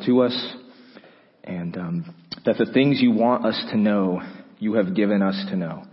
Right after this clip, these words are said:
and that you've presented them, um, in your word. Father, thank you that you, uh, don't just give us the word and expect us to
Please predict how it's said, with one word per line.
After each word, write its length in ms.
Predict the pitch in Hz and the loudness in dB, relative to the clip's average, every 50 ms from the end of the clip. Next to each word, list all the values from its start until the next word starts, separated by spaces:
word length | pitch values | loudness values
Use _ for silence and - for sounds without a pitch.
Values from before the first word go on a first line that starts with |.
| - - - - - - - | -20 -20 -20 -20 -20 -12 -6
and 100 | - 92 | -2 0
that 100 | 92 78 | 0 2
you've 220 | 98 101 90 98 | 0 0 -2 -2
presented 480 | - 104 90 - 104 95 98 110 101 87 | -4 -4 0 0 0 0 0 0 -2 -2
them, 300 | 95 92 92 92 90 - - - - - _ - _ _ _ _ _ _ _ _ | -2 -2 -2 -2 -2 -4 -6 -12 -20 -20 _ -20 _ _ _ _ _ _ _ _
um, 360 | - - - - - - - - _ _ _ _ _ _ | -18 -16 -16 -16 -18 -18 -20 -20 _ _ _ _ _ _
in 120 | - 101 117 | -2 2 2
your 140 | 120 113 104 | 4 4 2
word. 300 | 98 95 87 80 - - - - - - - _ _ _ _ _ _ | 0 -2 -2 -4 -8 -12 -14 -18 -20 -20 -20 _ _ _ _ _ _
Father, 220 | - 98 92 92 92 | 0 0 2 2 2
thank 220 | 95 117 117 104 - | 2 2 2 2 2
you 180 | 110 107 104 - - - - - - - - | 2 2 0 0 -4 -10 -14 -16 -16 -4 0
that 180 | - 101 - | 0 2 2
you, 420 | - 104 107 107 107 107 104 107 - - - - - | 2 2 2 2 0 0 -2 -6 -12 -16 -16 -16 -14
uh, 200 | 90 90 92 92 - _ _ - - _ _ - | -14 -14 -14 -16 -18 _ _ -20 -20 _ _ -4
don't 240 | 101 113 113 123 127 | 0 2 2 4 4
just 200 | 123 117 - 123 | 2 2 2 2
give 180 | 127 123 113 113 | 2 4 4 4
us 260 | 117 110 107 - - - 120 | 2 2 2 -2 -6 -4 0
the 80 | 123 117 | 2 2
word 380 | 110 101 107 117 123 123 117 | 4 4 4 4 4 4 4
and 100 | 107 104 | 4 2
expect 420 | 104 104 - - - 104 101 104 117 | 0 -2 -2 -2 -2 -2 0 0 0
us 160 | 104 101 - - - | 0 0 -2 -4 -4
to 240 | - 110 107 101 90 | -4 0 0 0 -2